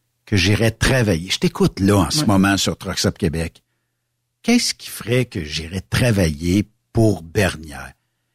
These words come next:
Speaker 1: Qu'est-ce qui ferait que ça serait la bonne entreprise pour moi ?
Speaker 2: Ok. T'as besoin
Speaker 1: C'est large comme question, là,
Speaker 2: Ouais,
Speaker 1: mais
Speaker 2: c'est, non, c'est large, mais, euh, effectivement. T'as besoin d'un encadrement. T'as besoin d'être respecté, hein.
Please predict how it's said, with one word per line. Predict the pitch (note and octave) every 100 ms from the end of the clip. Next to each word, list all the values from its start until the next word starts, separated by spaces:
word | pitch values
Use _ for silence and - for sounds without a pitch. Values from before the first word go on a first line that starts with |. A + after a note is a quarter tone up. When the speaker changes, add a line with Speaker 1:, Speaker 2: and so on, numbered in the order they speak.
| _ _
Speaker 1:
Qu'est-ce | - A3 -
qui | -
ferait | - - G#2 B2
que | - G2
ça | E2 -
serait | - - G2 A#2+ B2+ -
la | F#2 E2+
bonne | D#2 E2 - C#3+ B2+
entreprise | F2+ - F#2+ E2 F#2 G2 F#2+ -
pour | - G#2+ E2
moi ? | D#2+ B1+ - _ _ C3+
Speaker 2:
Ok. | - - _ _ _ _ _ _ _ _
T'as | D#3
besoin | C#3+ D#3 C#3 D3 D3 D#3+ E3
Speaker 1:
C'est | F3 B2
large | D3 D3+
comme | D3+ B2
question, | A#2+ - F#3 G#3
là, | D#3+
Speaker 2:
Ouais, |
Speaker 1:
mais | G3
Speaker 2:
c'est, | G3
non, | F#3
c'est | G3 A3
large, | F3+ A#3+
mais, | F#3
euh, | D#3+ D#3 A#2+ G2 _
effectivement. | - D#3 - D#3+ - _ _ _ _ _
T'as | - D#3
besoin | D#3 D#3 D3 E3+
d'un | E3+ D3+
encadrement. | C#3 D3 C#3+ C3+ B2+ D3 F3+ _ _
T'as | - D3
besoin | D3+ D3 D#3+ F3
d'être | E3+ D3+ D3 -
respecté, | E3 D3+ - D3+ - - D#3 - _ _
hein. | C#3+